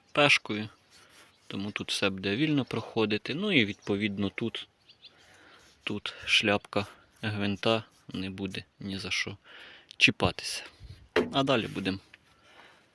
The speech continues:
подивитися, друзі. Так що всім подякував.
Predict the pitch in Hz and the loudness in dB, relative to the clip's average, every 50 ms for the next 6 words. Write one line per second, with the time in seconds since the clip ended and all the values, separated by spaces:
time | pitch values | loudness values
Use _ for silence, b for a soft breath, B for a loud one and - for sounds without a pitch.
0 | b b b _ - 107 101 107 104 95 90 90 - - - - - - - - | b b b _ 0 2 4 4 2 2 0 -2 -6 -10 -14 -16 -16 -14 -14 -12
1 | - - - - - - - - _ _ _ _ _ _ _ _ _ _ B B | -10 -10 -10 -10 -12 -16 -20 -20 _ _ _ _ _ _ _ _ _ _ B B
2 | B B B B B B B B B B B B B B B - - - _ _ | B B B B B B B B B B B B B B B -20 -20 -20 _ _
3 | _ _ _ - 107 98 - 127 110 - - 131 127 - 139 135 143 143 - - | _ _ _ -8 -8 -6 -4 -4 0 2 2 2 2 2 4 4 4 4 2 0
4 | - - - | -6 -14 -14